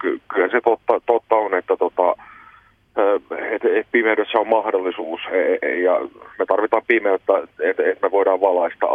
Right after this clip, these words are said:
asioita, niin, niin, niin kyllä tässä paljon potentiaalia olisi, mitä ei ole vielä käyt-, käytetty. Et mä oon tässä kym-, reilu kymmenen vuotta puhunut tästä, että hyödynnettäisiin se pimeys, että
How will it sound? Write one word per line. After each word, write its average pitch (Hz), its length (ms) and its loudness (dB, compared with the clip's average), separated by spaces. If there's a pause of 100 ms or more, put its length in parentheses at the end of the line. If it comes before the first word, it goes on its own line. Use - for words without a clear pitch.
asioita, 71 480 -4
niin, - 260 -8
niin, 85 260 -6
niin 85 180 -4
kyllä 82 140 -8
tässä 95 280 0
paljon 95 380 2
potentiaalia 82 680 -2
olisi, 76 240 0
mitä 80 240 0
ei 78 160 0
ole 76 100 -4
vielä 73 220 0
käyt-, - 460 -2
käytetty. - 360 -4
Et - 100 -8
mä 87 80 0
oon 87 100 0
tässä - 240 -4
kym-, 95 240 -4
reilu 92 280 2
kymmenen 82 360 0
vuotta 76 300 0
puhunut 78 340 -6
tästä, 64 300 0
että - 220 -4 (440)
hyödynnettäisiin 90 680 0
se 92 140 -4
pimeys, 87 420 0
että 82 260 -2